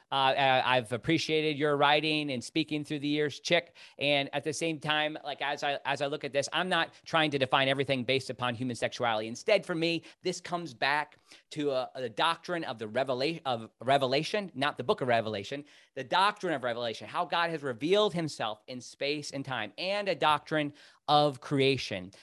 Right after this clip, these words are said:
that if God has put within our very bodies a pointer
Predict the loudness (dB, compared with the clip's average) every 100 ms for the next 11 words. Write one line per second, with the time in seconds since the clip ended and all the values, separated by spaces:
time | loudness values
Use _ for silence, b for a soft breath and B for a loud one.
0 | _ -4 -2 2 4 6 4 2 -2 -6
1 | -4 0 0 0 -6 -2 -2 -4 -2 -2
2 | 0 0 0 0 2 0 -4 -10 b b
3 | -10 -10 -8 -6 -6 -6 -8